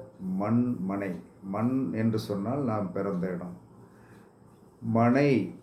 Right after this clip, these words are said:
மனை அப்படின்னா வீடு. அதாவது வந்து பூமி என்று சொன்னால் வெளியில வாங்கி, வாங்கி போடக்கூடிய பூமி.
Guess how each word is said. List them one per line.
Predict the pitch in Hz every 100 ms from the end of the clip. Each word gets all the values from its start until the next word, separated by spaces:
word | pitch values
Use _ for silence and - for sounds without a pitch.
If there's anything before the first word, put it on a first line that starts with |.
| - -
மனை | 110 117 120 143 135
அப்படின்னா | 117 110 131 110
வீடு. | 95 92 - - - - 87 - - - - -
அதாவது | 98 113 147
வந்து | 127 123 165
பூமி | 117 113 135 135 131
என்று | 117 110
சொன்னால் | 110 101 107 101
வெளியில | 104 120 113
வாங்கி, | 104 101 98 90 95
வாங்கி | 98 107 95
போடக்கூடிய | 90 92 87 90 90 90 90
பூமி. | 90 90 87 123 170